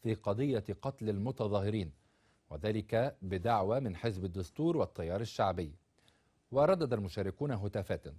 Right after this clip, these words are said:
تطالب بإسقاط ما سموه حكم العسكر، وأخرى تندد بانتهاكات الداخلية.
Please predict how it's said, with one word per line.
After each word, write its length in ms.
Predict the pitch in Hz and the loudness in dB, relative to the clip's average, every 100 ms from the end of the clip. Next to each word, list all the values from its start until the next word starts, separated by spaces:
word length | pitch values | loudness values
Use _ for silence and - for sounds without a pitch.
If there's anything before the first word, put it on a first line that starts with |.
| - | -6
تطالب 540 | 110 131 120 80 76 | -2 2 2 0 -6
بإسقاط 560 | 90 98 - - 120 98 | -8 -8 -8 -2 -2 0
ما 160 | 92 | -4
سموه 560 | 92 98 95 113 160 156 | -4 -4 -2 -2 -2 -4
حكم 360 | - 110 - 92 | -4 -6 -2 0
العسكر، 540 | 92 143 - 160 160 - _ _ _ | 0 0 0 -2 -2 -8 _ _ _
وأخرى 640 | 110 123 151 - 127 165 - _ _ | -2 -2 -2 2 4 2 -2 _ _
تندد 400 | 110 120 131 110 | -2 -2 0 -2
بانتهاكات 680 | 98 92 85 98 90 123 - | -2 -4 -2 -2 -2 -6 -6
الداخلية. 640 | 95 95 - 90 76 69 | -8 -8 -6 -6 -6 -10